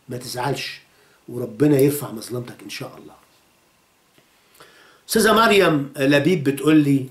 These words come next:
"منتظرين حضرتك، بحب الكلام عن موقف الكنيسة تجاه أبنائها في حالة اعتبارهم فعلًا أبنائها، والقضاء المسيس لإذلال الأقباط مصر عمومًا، وإسكات صوت النشطاء الحقوقيين مثل رامي كامل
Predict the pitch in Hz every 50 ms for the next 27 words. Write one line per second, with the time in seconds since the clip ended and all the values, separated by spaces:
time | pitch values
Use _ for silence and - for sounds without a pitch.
0 | - _ _ _ _ - 143 139 156 151 147 - 151 127 143 156 151 190 185 151
1 | - - 151 143 147 165 220 233 240 - 147 - - - - - - _ _ _
2 | _ 127 113 - 170 147 139 147 - - 139 131 143 151 139 135 123 123 135 151
3 | 147 147 - 113 113 - 135 123 139 139 - 127 123 - - - - - - _
4 | _ - 123 - - 135 - - 123 117 135 156 139 123 127 - - - 151 139
5 | - 143 127 - - - 147 156 135 127 127 - - 147 135 135 127 110 120 113
6 | 120 139 147 139 - - 135 123 - _ - - - - - - _ _ - 123
7 | 127 123 127 - 127 123 143 160 165 151 135 131 127 - - 147 147 147 135 -
8 | - 131 120 120 127 120 110 117 139 143 139 139 139 - - - 120 117 131 139
9 | 135 - - 131 143 - - - - - 120 135 143 139 139 135 127 113 107 110
10 | - - - 147 147 143 - 156 151 - 131 120 120 - 120 - 147 151 147 -
11 | - - - - - - - - - - - - - 143 - - 147 147 139 127
12 | 127 123 - 123 127 139 151 147 131 - - 147 143 143 135 120